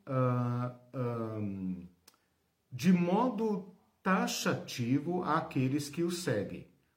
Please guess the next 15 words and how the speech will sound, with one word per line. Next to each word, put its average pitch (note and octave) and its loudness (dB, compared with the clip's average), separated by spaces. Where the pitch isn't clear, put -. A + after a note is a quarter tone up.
Porque F#3+ -2
ele F#3 6
vai D#3+ 4
dizer C#3+ 4
assim: B2 2
olha, F#2 -4
Mateus B2 2
dez, A2+ 0
vinte C3+ 2
e C#3+ 2
quatro C3 0
a C3 4
vinte C3+ 4
e - -6
cinco. F#2 -4